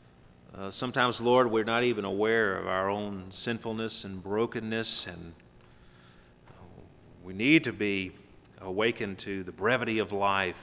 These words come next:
and the futility of trying to control things ourselves, and,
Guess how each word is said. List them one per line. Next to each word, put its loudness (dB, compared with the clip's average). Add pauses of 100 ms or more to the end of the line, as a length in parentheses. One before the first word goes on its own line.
and -12 (3000)
the -20
futility 0
of -2
trying 0
to -6
control 0
things -6
ourselves, -4
and, -10